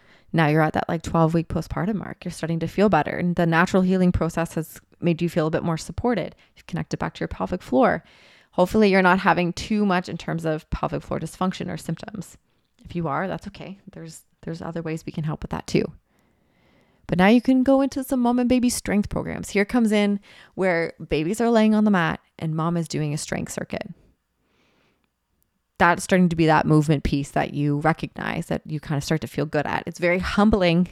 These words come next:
coming back to that, though, I'll, I will warn you, 'cause it's movements you haven't done in,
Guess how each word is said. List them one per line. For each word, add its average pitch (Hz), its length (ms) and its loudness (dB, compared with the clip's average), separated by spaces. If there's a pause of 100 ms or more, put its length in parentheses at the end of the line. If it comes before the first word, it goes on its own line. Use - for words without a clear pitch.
coming 175 280 2
back 160 220 -6
to - 100 -8
that, 151 220 -2
though, 147 160 0
I'll, 151 260 -6
I 156 220 -6
will 190 160 2
warn 202 220 8
you, 165 240 6 (720)
'cause 247 100 4
it's 233 140 4
movements 233 320 6
you 226 60 6
haven't 226 200 6
done 226 380 6
in, 180 100 0